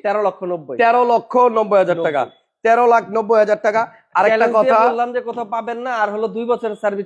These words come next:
Speaker 1: চার্জ ফ্রি পাবেন।
Speaker 2: এবং আরেকটা কথা হচ্ছে এই গাড়িটার যে ইউজার, ইউজারের নাম বললো মনে হয় আপনি চিনবেন।
Speaker 1: আপনি চিনেন।
Speaker 2: আমিও চিনি।
Speaker 1: <laughs>
Speaker 2: নাকি?
Speaker 1: হ্যাঁ।
Speaker 2: বাংলাদেশের বিখ্যাত একজন মানুষের গাড়ি।
Speaker 1: হ্যাঁ।
Speaker 2: তবে সে একজন খেলোয়াড়।
Speaker 1: খেলোয়াড়।
Speaker 2: <laughs> স্বাধীন ভাই মনে হয়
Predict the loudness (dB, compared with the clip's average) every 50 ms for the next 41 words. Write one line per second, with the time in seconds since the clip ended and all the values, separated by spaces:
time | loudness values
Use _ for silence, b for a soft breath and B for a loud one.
0 | -6 -6 -6 -6 -8 _ -6 -4 -2 -2 -2 -2 -2 -6 -4 0 2 2 4 4
1 | 2 2 2 2 2 0 0 0 0 0 0 -2 -2 -2 0 2 2 2 2 2
2 | 2 2 2 2 2 0 -2 -2 -2 -4 -2 -2 0 0 2 2 2 2 2 0
3 | 0 0 0 0 0 2 2 0 2 2 2 2 4 4 4 4 2 2 0 0
4 | -4 -6 -8 -8 -8 -8 -8 -8 -10 -14 -14 -16 -18 -10 -4 0 0 2 2 2
5 | 2 2 2 0 -2 -4 -4 -6 -6 -10 _ _ -12 -8 -6 -4 -2 0 0 0
6 | 2 2 0 0 0 0 -2 -4 _ -8 -8 -4 -4 -4 -4 -6 -8 _ _ -2
7 | 0 0 2 2 0 0 -2 -4 -4 -2 -2 -2 -2 -2 -2 0 0 0 0 0
8 | 0 -2 0 -2 -2 -2 -4 -4 -2 -2 -4 -4 -6 -10 -14 -14 -16 -16 -10 -4
9 | -2 -2 -2 -2 -2 -4 -4 -4 -4 -4 -4 -4 -4 -4 -4 -4 -6 -8 _ -12
10 | -10 -10 -12 -12 -16 _ _ -6 -2 0 2 2 4 2 2 0 -2 -6 -6 -6
11 | -6 -8 -8 -8 -10 -10 -10 _ _ -20 -10 -4 -2 0 0 0 0 2 4 4
12 | 4 4 4 4 4 4 2